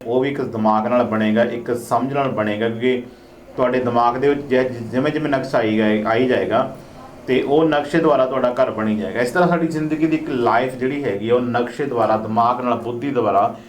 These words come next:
ਉਹ ਬਣਦੀ ਹੈ। ਅਸੀਂ ਪਰਮੇਸ਼ਵਰ ਦਿੱਤੀ ਹੋਈ ਗਾਈਡਲਾਈਨ ਦੇ ਉੱਪਰ ਚੱਲਣਾ ਹੈ। ਜਿੱਦਾਂ ਪਰਮੇਸ਼ਵਰ ਸਾਨੂੰ ਗਾਈਡ ਕਰ ਰਿਹਾ ਹੈ, ਪਰਮੇਸ਼ਰ ਬੋਲ ਰਿਹਾ ਸਾਨੂੰ ਬਾਈਬਲ ਦੇ ਵਿੱਚੋਂ, ਬਚਨਾਂ ਦੇ ਵਿੱਚੋਂ,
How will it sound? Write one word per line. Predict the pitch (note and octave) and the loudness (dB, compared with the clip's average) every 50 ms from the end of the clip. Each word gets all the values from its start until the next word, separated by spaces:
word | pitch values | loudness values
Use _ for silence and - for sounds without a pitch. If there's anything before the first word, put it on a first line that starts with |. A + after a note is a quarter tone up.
| - - - - - - - | -20 -20 -20 -20 -20 -6 0
ਉਹ | A#2 A#2+ | 0 2
ਬਣਦੀ | A#2+ A#2 A2 G#2+ G#2 G2 G2+ G2+ F#2+ | 2 2 0 0 -2 -6 -6 -6 -6
ਹੈ। | F2+ F2+ F2+ - - - - - - - - - - - - - - - - - - - - C3+ C3+ | -8 -10 -12 -16 -18 -20 -20 -20 -20 -20 -20 -20 -18 -18 -18 -18 -18 -20 -20 -20 -20 -6 -2 -2 -2
ਅਸੀਂ | C3 D3+ D#3+ D#3 | 0 0 0 2
ਪਰਮੇਸ਼ਵਰ | D3+ C#3+ C#3+ C#3 C3+ C#3 C#3+ C#3 - E3 D3+ | 2 0 0 0 2 2 2 2 2 0 0
ਦਿੱਤੀ | C#3+ C#3 - - D#3+ | 0 -4 -2 0 2
ਹੋਈ | D#3+ D#3+ | 2 2
ਗਾਈਡਲਾਈਨ | C#3 B2+ C3 B2 B2 A#2+ A#2+ B2+ B2+ B2+ B2+ | 2 2 2 2 2 0 0 -2 -2 -2 0
ਦੇ | B2 C3 | 0 0
ਉੱਪਰ | A2 A#2+ A#2+ | 0 0 -4
ਚੱਲਣਾ | - A#2+ G#2+ F#2+ F#2+ F#2 F#2 | -2 -2 -2 -2 -2 -6 -8
ਹੈ। | F2+ F#2 F2+ | -8 -10 -8
ਜਿੱਦਾਂ | F2+ A2 A#2 B2 B2+ B2 | -8 -6 -2 0 0 0
ਪਰਮੇਸ਼ਵਰ | B2 B2 A#2 A2+ A#2 A2+ C3 | 0 -2 -2 -2 -4 -4 -4
ਸਾਨੂੰ | A#2+ B2+ B2+ A#2+ A#2 | -4 -4 -4 -2 0
ਗਾਈਡ | G#2 G#2+ G#2+ G#2+ A2 G#2+ | 0 0 2 0 0 0
ਕਰ | A2 G#2+ | 0 0
ਰਿਹਾ | G#2 G2+ A#2 A#2 A2 G#2 | 0 0 -2 -2 -2 -2
ਹੈ, | G#2+ - - - - - - - - - - - | -4 -8 -14 -18 -20 -20 -20 -20 -20 -20 -4 -2
ਪਰਮੇਸ਼ਰ | B2 A2+ A2 A2+ A2 A2 C#3 B2+ | 0 0 0 -2 -2 -4 -4 -6
ਬੋਲ | - - G#2+ A2 A#2 A#2+ | -4 -2 0 2 2 4
ਰਿਹਾ | A#2+ C3 B2+ A#2+ | 4 2 2 2
ਸਾਨੂੰ | - B2+ A2+ A2 | 0 -2 -4 -2
ਬਾਈਬਲ | G#2+ G#2+ G#2+ G2+ G2+ A2 A2 | 0 0 0 0 0 -2 0
ਦੇ | G#2+ A2 | 0 0
ਵਿੱਚੋਂ, | G#2+ G#2+ G#2+ - A#2+ | -2 -2 -2 -4 -4
ਬਚਨਾਂ | - G#2 G#2+ G2+ - A2+ A2 | -2 -2 -2 -2 -2 -4 -2
ਦੇ | G#2+ G#2+ | -2 -2
ਵਿੱਚੋਂ, | G#2 G2+ F2+ - A2+ A2+ | -4 -4 -4 -4 -6 -6